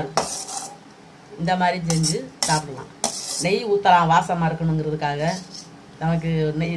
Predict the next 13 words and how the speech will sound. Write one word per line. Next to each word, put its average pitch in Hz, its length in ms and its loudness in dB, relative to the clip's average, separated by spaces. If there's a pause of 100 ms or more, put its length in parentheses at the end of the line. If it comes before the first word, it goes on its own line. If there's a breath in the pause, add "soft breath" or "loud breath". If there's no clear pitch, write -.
நல்லெண்ணெய் 190 360 2
ஊத்துறது 156 340 -2
தான் 190 140 0
நமக்கு 156 260 0
நல்லது 151 340 -2
உடம்புக்கு. 135 400 -10 (580)
இதை 170 100 0 (120)
இந்த 165 160 2
மாதிரி 175 260 0
செஞ்சு 165 260 0 (480)
நீங்களும் 175 400 -2
சாப்பிட்டு 156 320 -2
பாருங்க. 139 260 -6